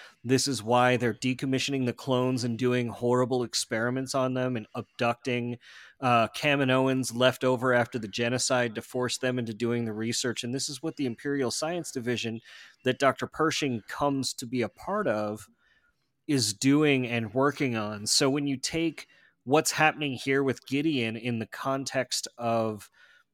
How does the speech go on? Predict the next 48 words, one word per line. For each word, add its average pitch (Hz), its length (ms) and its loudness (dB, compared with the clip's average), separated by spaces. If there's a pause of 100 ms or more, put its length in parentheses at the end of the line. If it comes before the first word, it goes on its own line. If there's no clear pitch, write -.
Bad 127 360 4
Batch 113 300 2
and 120 160 -2
them 120 220 0
having 117 560 -2
worked 147 320 2
on 208 100 2
this 110 180 0
for - 140 -6
the 113 60 -2
last 113 360 0
twenty 135 380 -2
plus 120 320 0
years 139 240 0
and 123 100 -2
not 117 280 -2
gotten 123 320 0
anywhere, 98 600 -6 (960)
it 160 160 -4
makes 160 300 0
you 147 80 4
think 143 280 0
about 139 280 4
the - 40 -2
sequel 139 300 -2
trilogy, 143 560 -2 (100)
right? 135 320 4
It 131 160 -2
makes 127 220 -2
you 123 80 -2
think 135 220 -4
about 127 240 4
Snoke. 135 460 2
It 127 120 -4
makes 123 240 -2
you 123 80 -2
think 127 180 -4
about 110 240 -4
Palpatine 127 480 0
and 123 80 -2
how 117 180 0
they 107 120 0
got 107 320 -2
there. 147 360 0 (400)
And 117 260 -2
Gideon 131 380 2
was 120 200 -2
really 120 640 0